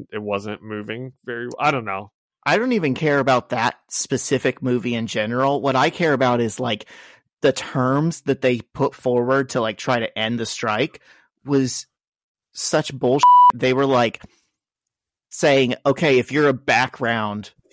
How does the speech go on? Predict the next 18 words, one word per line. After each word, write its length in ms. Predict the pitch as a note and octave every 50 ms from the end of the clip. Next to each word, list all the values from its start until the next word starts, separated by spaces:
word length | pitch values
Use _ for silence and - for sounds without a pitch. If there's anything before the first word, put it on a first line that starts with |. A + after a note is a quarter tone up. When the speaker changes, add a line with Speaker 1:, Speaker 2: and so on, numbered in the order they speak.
| _ _ _ _ _ -
Speaker 2:
actor," 560 | A#2+ A2+ G#2 - - - A2 D2 A#1 - - _ _ _ _ _ _ _
which 200 | D3 C3+ - -
most 440 | C#3 B2+ C3 C3 C3+ C3 - - D3
of 140 | B2 G#2+ -
the 120 | B2 A#2
people 600 | - - C3 B2+ - - A2+ A#2 A2 A2 G#2+ - _
in 240 | - C3 B2 A#2 A2+
this 280 | G#2+ G#2+ G#2 - - A#2+
union 420 | A#2 A#2 A#2 A#2 A2+ G#2 F#2+ F#2+ -
are, 340 | - G#2 G2+ F#2+ E2 D#2+ - - - - - - _ _ _ _ _ _ _ -
um, 580 | B2+ A#2+ A#2+ A2+ A2+ A2 G#2+ G#2 G2+ G2 F#2+ - _ _ _ _ _ _ _
"if 200 | - C#3+ - -
you 140 | B2 B2+ C3+
don't 300 | B2+ C3 C#3 C#3 C#3+ -
have 160 | C3+ C#3 C3
a 40 | B2+
speaking 460 | - - - C#3 C3 - C3+ B2 A2+
role, 360 | A2 A2 G#2+ G#2 G#2 G#2 -